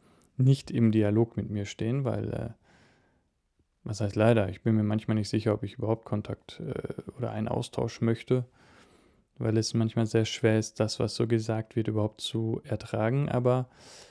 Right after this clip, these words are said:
ja, hindert mich ja nicht daran, rhetorisch halt Fragen in die Welt zu stellen. Und das werdet ihr dann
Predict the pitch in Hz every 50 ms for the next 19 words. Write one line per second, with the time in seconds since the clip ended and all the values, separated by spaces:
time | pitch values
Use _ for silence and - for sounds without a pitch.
0 | - - _ _ _ _ _ _ _ _ _ _ _ _ _ _ _ _ _ _
1 | _ _ _ _ _ _ _ _ 143 135 - - 131 - - - - - - -
2 | - - - - - - - _ _ _ _ _ _ _ _ _ _ _ _ _
3 | _ _ _ _ _ _ _ _ - 139 131 127 127 127 131 123 120 - 123 120
4 | 123 117 - - 120 113 117 117 117 117 117 113 - - - 123 117 117 113 -
5 | - 120 113 120 117 113 - - - 117 110 110 - - - - - 160 - -
6 | - 123 117 117 110 110 110 107 107 107 - - - _ _ _ _ _ - _
7 | _ - - - - _ _ _ _ _ _ - 127 123 123 117 117 107 104 101
8 | - - - - - 110 - - - 104 - - - - - 120 117 113 - -
9 | - - _ _ _ _ - _ _ _ _ _ - - 110 104 - 123 - 127
10 | 131 127 - - - - 113 110 113 113 113 - 113 110 110 107 107 107 113 -